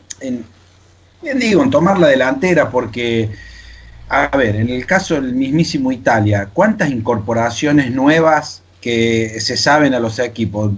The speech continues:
La verdad es que o no las estamos recibiendo en las noticias nosotros,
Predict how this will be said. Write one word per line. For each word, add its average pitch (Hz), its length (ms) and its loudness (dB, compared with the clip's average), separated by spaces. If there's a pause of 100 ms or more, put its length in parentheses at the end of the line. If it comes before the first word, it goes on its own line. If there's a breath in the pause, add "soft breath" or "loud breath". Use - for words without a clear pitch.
(120)
La 113 120 -2
verdad 123 300 2
es - 60 -2
que 135 260 -12
o 123 140 -4
no 190 100 0
las 196 200 0
estamos 151 440 -2
recibiendo 120 720 0
en 107 120 4
las 107 160 6
noticias 127 520 2
nosotros, 156 580 2